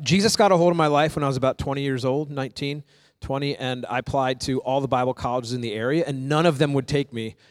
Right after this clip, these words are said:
except for a Pentecostal Bible college. <laughs> They were like, "You're just the guy we're looking for." They brought me right in, and, uh, I was super blessed, um, to just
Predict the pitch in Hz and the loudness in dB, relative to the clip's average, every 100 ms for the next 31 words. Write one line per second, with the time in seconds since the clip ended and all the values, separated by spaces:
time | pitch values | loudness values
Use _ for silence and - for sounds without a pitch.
0 | _ _ 135 127 - 165 - 151 - 135 | _ _ -8 -4 0 0 2 0 2 -4
1 | 127 131 113 123 104 95 95 101 90 - | -2 -2 -2 -4 -4 -8 -8 -8 -4 4
2 | - 160 147 135 113 147 190 123 117 160 | 4 4 2 2 0 4 4 2 2 4
3 | 156 165 151 143 143 135 139 139 123 147 | 4 0 2 4 4 4 2 -2 0 2
4 | 143 127 113 - - - 160 170 175 170 | 4 2 0 -4 -20 4 8 8 8 8
5 | 170 165 165 170 170 143 151 147 139 139 | 8 8 6 4 2 0 0 2 2 2
6 | 135 151 180 180 - - 180 180 180 139 | 4 6 8 6 4 2 2 4 2 2
7 | 139 139 120 - - - - - - 139 | 2 2 0 -4 -8 -20 -20 -14 -2 0
8 | 131 127 - 151 127 131 156 165 - - | 0 -2 0 0 2 2 2 2 0 -4